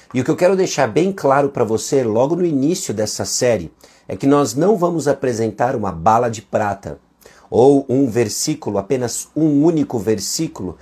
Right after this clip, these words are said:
em que irá transformar sua experiência ou suas reações iradas, irritadas. Sem dúvida, Deus pode usar um versículo de uma forma especial,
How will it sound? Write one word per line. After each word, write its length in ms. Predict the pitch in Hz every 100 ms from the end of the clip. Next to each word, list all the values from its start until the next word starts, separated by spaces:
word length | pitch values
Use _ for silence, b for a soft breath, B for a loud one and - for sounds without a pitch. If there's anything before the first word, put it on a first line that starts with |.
| b b
em 120 | 117
que 140 | 113
irá 140 | 135 123
transformar 1400 | - - 151 185 190 - - 175 147 117 127 127 - b b b
sua 320 | - - 131
experiência 1080 | 117 - 131 120 113 123 135 135 - 104 95
ou 160 | 110 120
suas 380 | - 120 113
reações 880 | - 120 113 - - 113 113 104 -
iradas, 800 | 107 104 104 110 101 107 101 - -
irritadas. 920 | 95 95 - 80 71 - - - - b b b
Sem 220 | - 151
dúvida, 280 | 135 156 139
Deus 260 | 117 135 -
pode 300 | 135 117 123
usar 280 | 90 107
um 120 | 117 87
versículo 640 | 95 - - 151 - 123
de 80 | 101
uma 160 | 98
forma 240 | 95 101 98
especial, 720 | - 98 - 123 120 120 117